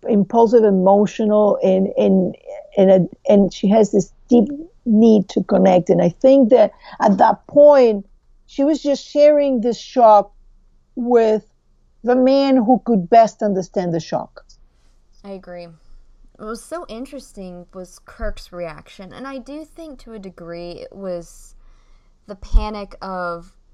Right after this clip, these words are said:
Speaker 2: "This was not something I saw coming," 'cause he was so convinced
Speaker 1: Oh.
Speaker 2: that Liz was, was his daughter,
Speaker 1: Oh.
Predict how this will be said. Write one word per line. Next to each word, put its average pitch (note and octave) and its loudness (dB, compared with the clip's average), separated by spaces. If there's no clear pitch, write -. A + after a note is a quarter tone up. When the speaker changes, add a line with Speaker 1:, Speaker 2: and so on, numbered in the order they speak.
Speaker 2:
"This G3+ -14
was G#3 -16
not F#3+ -12
something F3+ -18
I D3 -16
saw - -18
coming," - -20
'cause F3+ -16
he B3 -16
was A3+ -18
so C#4+ -8
convinced F#3+ -14
Speaker 1:
Oh. F#3 0
Speaker 2:
that D#3+ 0
Liz F#3+ -10
was, G3 -18
was G3 -14
his F#3+ -18
daughter, C#3 -12
Speaker 1:
Oh. D3 -8